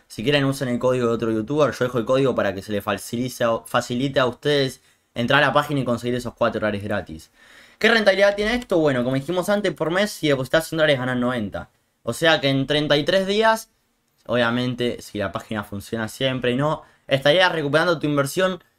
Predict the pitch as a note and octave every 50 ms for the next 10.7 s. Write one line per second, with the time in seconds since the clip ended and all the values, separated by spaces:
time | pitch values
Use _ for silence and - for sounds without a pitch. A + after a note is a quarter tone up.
0 | _ _ - D#3+ C#3+ D#3 F#3 F3+ F3 E3+ E3+ E3+ F3+ F3+ - - D3 D3 D#3 D3+
1 | C#3+ C3+ C3+ C#3+ C3+ B2+ A#2+ - G#2 G2+ G2 - - B2+ A#2+ A2+ A#2 B2 B2 B2
2 | C#3 C#3 C3+ B2+ A#2+ - - A2 A2 A2 - - B2 A#2 G2+ F#2 E2 D#2 D2+ -
3 | _ _ _ _ _ _ _ - E3 - A3+ G#3+ G3+ G3+ G3 F3+ F#3+ G#3+ G#3+ A3
4 | G3+ F3+ D#3+ D#3+ D3 D#3+ E3 F3 F3+ F3+ E3 E3 D#3+ E3 E3 D#3+ D#3 - G#3 G3+
5 | F#3+ C#3 - - _ _ _ _ - C#3+ C#3+ C#3 A#2+ A2 A2 A2 B2+ B2+ C3+ D3+
6 | E3+ F3+ F3+ E3+ D#3+ D#3 D3+ C#3+ A#2+ G#2+ - - F3 G3+ G#3 G#3 G#3 G#3 - A#2+
7 | C3+ C3+ C#3 C#3 C3+ C3 C3 A#2+ G#2 F2+ - - _ _ _ _ _ B2+ B2 B2
8 | D3 D#3 D#3+ G3 G#3+ A3 G#3 F#3+ F#3+ G3 G3 G3 G3 G#3 G#3 G#3 G#3 G3 - -
9 | B2+ D3 D#3 D#3 D#3 D#3+ D#3+ - _ _ _ _ _ _ _ - - D#3+ F3 -
10 | - - E3+ E3+ D#3+ D3+ D3 C#3 C3+ B2+ A#2+ - -